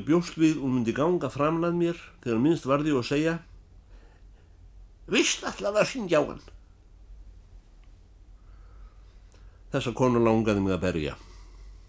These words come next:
Það væri ekki aðeins dónaskapur að hringja á hann, heldur brot sem ekki yrði bætt fyrir, en þó umfram allt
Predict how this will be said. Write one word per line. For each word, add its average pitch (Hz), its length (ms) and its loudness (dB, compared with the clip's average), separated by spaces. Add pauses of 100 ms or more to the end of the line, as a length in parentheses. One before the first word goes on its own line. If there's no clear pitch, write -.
(1800)
Það 113 160 2
væri 110 220 4
ekki 113 100 2
aðeins 107 380 2
dónaskapur 120 680 0 (400)
að 101 300 -4
hringja 156 340 -4
á - 80 -
hann, - 80 -16 (720)
heldur 101 240 -2
brot 156 400 4
sem 120 160 0
ekki 110 160 0
yrði 104 160 -2
bætt - 240 -2
fyrir, 196 320 -4 (500)
en 135 280 0 (920)
þó 107 240 2
umfram 95 320 0
allt - 400 -2